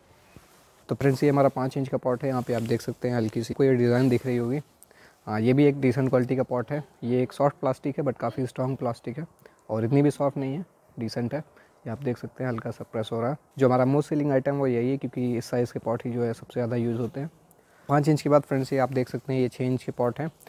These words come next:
ये जो pot है, ये best quality का है, ये बिल्कुल भी press नहीं होता। आप देख सकते हैं, काफ़ी जो है, वो, आ, थि-, काफ़ी जो है, वो thick plastic और काफ़ी जो है, वो hard plastic है।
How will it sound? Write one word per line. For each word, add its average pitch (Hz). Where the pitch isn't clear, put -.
ये 147
जो 156
pot 143
है, 160
ये 143
best 127
quality 135
का 131
है, 143
ये 143
बिल्कुल 123
भी 147
press 135
नहीं 131
होता। 123
आप 131
देख 123
सकते 135
हैं, 135
काफ़ी 123
जो 135
है, 127
वो, 139
आ, 117
थि-, -
काफ़ी 127
जो 135
है, 135
वो 131
thick 139
plastic 123
और 156
काफ़ी 127
जो 143
है, 131
वो 135
hard 127
plastic -
है। 117